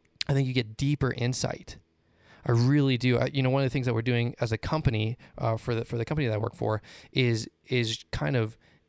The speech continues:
diving deep into who we are and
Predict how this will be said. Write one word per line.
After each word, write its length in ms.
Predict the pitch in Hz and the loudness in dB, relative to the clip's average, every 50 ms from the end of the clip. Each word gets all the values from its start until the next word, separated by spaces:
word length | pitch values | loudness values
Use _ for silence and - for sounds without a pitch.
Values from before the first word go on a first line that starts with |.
| 170 - - | -14 -6 -2
diving 520 | 143 127 127 135 143 139 131 131 120 113 | -2 0 2 2 0 0 0 -2 -4 -6
deep 300 | - 123 127 127 120 - | -6 -4 -4 -4 -4 -4
into 240 | - 120 113 120 110 | -4 -4 -2 -2 -2
who 240 | - - - 139 131 | -2 -2 -2 0 0
we 260 | 127 120 113 107 107 | 0 0 0 2 2
are 420 | 104 107 110 - - - - - - _ _ _ _ _ - - - - - - - - - | 2 2 2 0 0 -2 -4 -10 -16 _ _ _ _ _ -20 -20 -20 -20 -20 -20 -20 -4 0
and 540 | 135 131 120 120 117 113 110 110 110 107 | 2 2 4 4 2 2 2 0 -2 -4